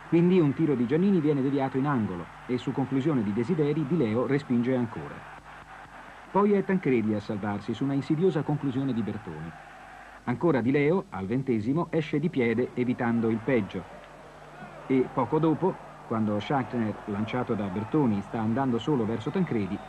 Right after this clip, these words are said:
Oddi non trova di meglio che atterrarlo al limite dell'area. Tenta ancora Giannini, ma la palla tocca ancora la traversa e si impenna.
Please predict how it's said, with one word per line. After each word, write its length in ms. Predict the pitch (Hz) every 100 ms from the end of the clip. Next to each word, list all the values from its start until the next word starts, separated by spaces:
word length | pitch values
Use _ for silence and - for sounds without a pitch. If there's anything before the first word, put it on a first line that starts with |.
| -
Oddi 280 | 175 143 127
non 180 | 135
trova 220 | 135 170 139
di 80 |
meglio 300 | 156 127 131
che 140 | - 117
atterrarlo 640 | 113 156 113 92 98 104
al 140 | - 113
limite 320 | 104 110 110
dell'area. 460 | 117 117 80 80 - - - - - - - - - - - - - - - -
Tenta 300 | 190 208 202
ancora 340 | 175 170 180
Giannini, 440 | 147 143 185 120 101
ma 180 | 110 123
la 140 | 139
palla 260 | 175 180 170
tocca 240 | 151 156
ancora 240 | 151 135
la 80 | 131
traversa 440 | 135 135 98 95 107
e 60 |
si 140 | 107 107
impenna. 680 | 104 117 98 101 98 -